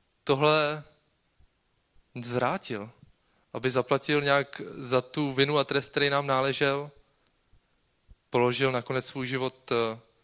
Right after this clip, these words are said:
za nás na kříži dost takovou bolestivou a potupnou smrtí, abychom skrze něj mohli přijít zpátky k Bohu. Od nenávisti k lásce, od strachu k pokoji, od beznaděje k naději.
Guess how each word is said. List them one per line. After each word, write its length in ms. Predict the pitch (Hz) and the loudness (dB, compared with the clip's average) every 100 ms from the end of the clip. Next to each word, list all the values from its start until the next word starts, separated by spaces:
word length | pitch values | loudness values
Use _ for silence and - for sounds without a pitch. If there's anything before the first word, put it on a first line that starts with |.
| _ - | _ -2
za 120 | 123 | 0
nás 340 | 123 123 - | 2 0 -4
na 80 | 120 | -10
kříži 380 | - 131 117 123 | -10 -10 -6 -4
dost 200 | 113 - | -6 -6
takovou 300 | 113 - 117 | -6 -4 -4
bolestivou 520 | 113 117 - 123 120 | 0 -2 0 -2 0
a 60 | 120 | -2
potupnou 480 | 123 - 131 123 | -4 -10 -8 -6
smrtí, 480 | 117 120 113 117 120 - _ _ _ _ _ _ _ _ _ _ | -6 -6 -8 -10 -14 -18 _ _ _ _ _ _ _ _ _ _
abychom 640 | - 113 123 143 131 135 135 _ _ | -8 -4 -2 0 -2 -2 -12 _ _
skrze 400 | - - 131 143 | -8 -4 -2 0
něj 120 | 147 | -2
mohli 280 | 143 139 135 | -2 -4 -4
přijít 240 | - 147 135 | -6 -8 -4
zpátky 420 | - 123 - 127 | 0 0 -2 -10
k 20 | |
Bohu. 260 | 117 113 110 _ _ _ _ _ | -8 -8 -10 _ _ _ _ _
Od 140 | 123 131 | -6 0
nenávisti 520 | 123 127 131 - - | 4 4 2 -4 -2
k 80 | 135 | 2
lásce, 640 | 127 120 - 135 127 131 - - - _ | 2 2 -4 -2 0 -2 -12 -20 -20 _
od 140 | 117 - | -10 -8
strachu 380 | - 120 - | -2 -4 -4
k 40 | 123 | -8
pokoji, 600 | - 113 127 123 120 127 _ _ _ _ _ _ - | -6 -4 0 0 -2 -8 _ _ _ _ _ _ -14
od 120 | 120 | -6
beznaděje 500 | 117 110 113 117 117 | -4 -2 -2 -2 -2
k 60 | |
naději. 320 | 120 110 110 | -4 -6 -8